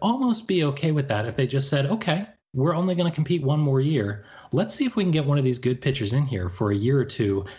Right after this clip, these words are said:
at a higher, uh, average value and just pay our way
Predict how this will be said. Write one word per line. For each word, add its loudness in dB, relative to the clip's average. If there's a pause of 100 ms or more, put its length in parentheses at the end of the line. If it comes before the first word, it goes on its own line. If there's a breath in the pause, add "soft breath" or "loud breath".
at 0
a 2
higher, 0
uh, 0
average 0
value 0 (280 loud breath)
and 0
just -4 (120)
pay 0
our -2
way -2